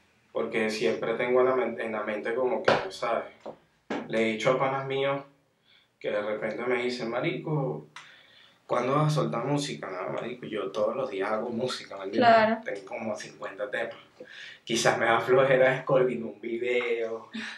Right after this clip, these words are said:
Speaker 1: una foto para el Instagram. Pero no es malo, porque he aprendido también de, de artistas que siguen así, tienen
Speaker 2: <clears throat>
Speaker 1: un perfil de Instagram y tienen cinco fotos.
Speaker 2: Ok.
Speaker 1: Y las historias son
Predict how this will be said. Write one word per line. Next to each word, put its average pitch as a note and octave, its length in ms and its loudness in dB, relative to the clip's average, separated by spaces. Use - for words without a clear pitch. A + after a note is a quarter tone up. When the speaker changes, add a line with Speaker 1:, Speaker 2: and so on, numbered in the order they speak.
Speaker 1:
una A#2 280 2
foto A#2+ 300 4
para G#2+ 160 4
el A2 60 0
Instagram. A2 540 0
Pero D#3 240 8
no D#3+ 140 6
es - 40 2
malo, F#3 540 6
porque C#3+ 240 4
he - 20 10
aprendido D#3 380 6
también D3 320 2
de, C#3+ 260 2
de D3 80 4
artistas C3 480 0
que B2+ 380 -2
siguen B2+ 320 4
así, D3 260 2
tienen C#4+ 300 8
Speaker 2:
<clears throat> - 20 4
Speaker 1:
un D3+ 300 4
perfil D3 460 2
de D#3 240 8
Instagram F3 480 4
y D3 100 -4
tienen B2+ 380 -2
cinco B2 480 -4
fotos. A2+ 400 -6
Speaker 2:
Ok. B3 180 2
Speaker 1:
Y B2 100 2
las B2 180 4
historias A2+ 340 0
son A#2 720 -4